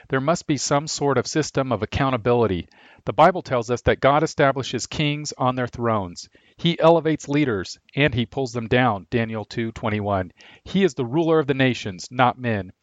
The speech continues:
The civil governments of men merely reflect his power and rule. Man's governments are not creative and autonomous. Auto equals self, nomos equals law. For the Messianic state, the basis of civil government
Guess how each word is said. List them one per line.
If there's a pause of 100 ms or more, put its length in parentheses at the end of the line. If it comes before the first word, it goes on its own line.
(260)
The
civil
governments
of
men
merely
reflect
his
power
and
rule. (400)
Man's
governments
are
not
creative (100)
and
autonomous. (280)
Auto
equals
self, (120)
nomos
equals
law. (760)
For
the
Messianic
state,
the
basis
of
civil
government